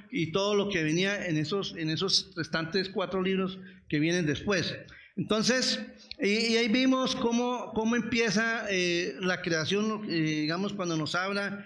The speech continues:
en el versículo uno y dos del primer capítulo, dice: "En el principio creó Dios los cielos y la tierra, y la tierra estaba desordenada y vacía, y las tinieblas estaban sobre la faz del abismo, y el Espíritu de Dios se movía sobre la faz de las aguas".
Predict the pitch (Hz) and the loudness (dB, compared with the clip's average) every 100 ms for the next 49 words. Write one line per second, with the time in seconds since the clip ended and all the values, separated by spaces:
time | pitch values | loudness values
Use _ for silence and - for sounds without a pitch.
0 | - - 156 160 143 151 - 202 202 202 | -16 -2 2 2 2 2 2 2 2 4
1 | 180 185 214 214 214 214 - 160 180 214 | 4 4 4 2 2 0 0 0 2 2
2 | 208 - - - _ - 160 156 160 175 | -2 -4 -10 -20 _ -4 -2 0 0 2
3 | 208 202 208 202 185 196 202 202 - - | 0 0 4 4 6 4 2 -2 -8 -4
4 | 190 185 185 170 202 220 226 190 175 190 | 2 2 2 2 4 2 2 2 2 4
5 | 202 208 208 208 208 202 208 208 202 202 | 4 4 2 2 4 4 4 2 2 2
6 | 196 175 - 175 185 160 185 190 180 180 | 2 -2 -2 -2 -2 -2 -2 0 -2 -2
7 | 165 175 180 180 180 156 190 190 196 - | -2 0 0 0 0 -2 -2 -2 -4 -10
8 | - - 196 190 185 202 208 240 240 247 | -20 -2 2 4 4 4 4 4 4 2
9 | 233 - - _ 180 160 190 208 233 214 | 0 -6 -16 _ 0 2 2 2 2 2
10 | 208 190 175 - 202 220 208 180 214 208 | 4 4 2 2 0 2 2 4 4 4
11 | 226 - - - _ _ 208 185 175 - | 4 0 -6 -10 _ _ 2 4 4 2
12 | 202 208 226 196 208 214 214 180 180 202 | 2 4 4 4 4 4 2 4 4 4
13 | 202 185 170 156 - 180 196 170 147 185 | 2 2 2 0 0 0 0 0 0 -2
14 | 165 147 | -4 -8